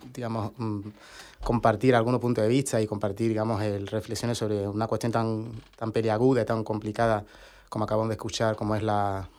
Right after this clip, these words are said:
la movilidad humana a nivel, a nivel mundial y en España. Eh, el tráfico de personas es un, es un, un ámbito bastante, como decía antes, mm, complejo de, de analizar. Se suele, digamos, resumir, eh, demasiado el tema con,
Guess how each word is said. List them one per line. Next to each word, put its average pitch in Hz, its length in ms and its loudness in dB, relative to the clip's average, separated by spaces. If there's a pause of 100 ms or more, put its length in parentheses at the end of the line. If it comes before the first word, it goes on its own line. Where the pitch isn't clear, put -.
(280)
la 113 140 -2
movilidad 107 400 2
humana 113 240 4
a 110 40 2
nivel, 107 440 0
a - 80 -6
nivel 110 200 0
mundial 113 360 0
y 107 60 -2
en 101 80 -4
España. 123 420 -2 (640)
Eh, 120 720 6 (920)
el 131 140 0
tráfico 151 240 6
de 160 80 8
personas 156 300 6
es 147 60 2
un, 143 380 4
es 135 80 2
un, 131 640 4
un 117 80 2
ámbito 127 220 4
bastante, 131 540 4
como 110 200 0
decía 107 300 2
antes, 120 420 2
mm, 113 280 -2
complejo 123 600 2
de, 117 240 4
de 117 100 -6
analizar. 117 520 2 (640)
Se 131 220 0
suele, 151 460 10
digamos, 131 340 8
resumir, 123 720 4
eh, 110 640 0
demasiado 113 640 4
el 107 160 -2
tema 120 420 4
con, 110 760 0